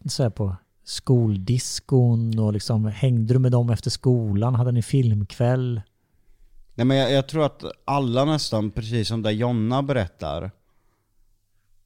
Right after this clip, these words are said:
Speaker 2: hur långt ner i skiten jag än var så fanns det sidor utav mig där jag var väldigt snäll.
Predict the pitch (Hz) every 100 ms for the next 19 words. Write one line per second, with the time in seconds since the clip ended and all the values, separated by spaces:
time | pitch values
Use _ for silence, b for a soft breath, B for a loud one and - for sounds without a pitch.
0 | - 110 131 156 147 131 117 110 - 110
1 | 104 101 - 117 101 - 104 104 101 101
2 | 101 113 117 117 - 113 - 113 101 92
3 | - 120 - 123 113 98 95 92 - 98
4 | 92 95 95 98 95 90 87 90 _ _
5 | _ _ _ _ _ _ _ 101 107 127
6 | 135 123 101 85 85 - - 76 60 65